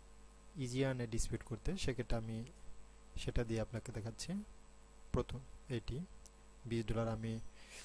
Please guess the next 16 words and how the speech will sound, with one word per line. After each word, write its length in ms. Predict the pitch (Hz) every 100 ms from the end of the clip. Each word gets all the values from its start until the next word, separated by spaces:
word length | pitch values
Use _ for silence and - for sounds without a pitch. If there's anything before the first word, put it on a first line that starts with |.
| - - -
ইজি 160 | 117 113 110
আর্নে 200 | 107 123 202 - - - -
সেন্ড 160 | - 117 -
করেছি 240 | 113 113 120
পেজে 200 | 120 113 -
থেকে, 160 | 120 185 -
কিন্তু 180 | 117 -
তারা 140 | 120 113 110
এখনও 260 | - 151 147 180
আমার 220 | 113 110 107 - - - - 135
ইজি 140 | 123 131
আর্ন 80 | 131
অ্যাকাউন্টে 500 | 127 117 117 113 117 131 175 123
বিশ 120 | 113 110
ডলার 160 | 110 110
অ্যাড 120 | 107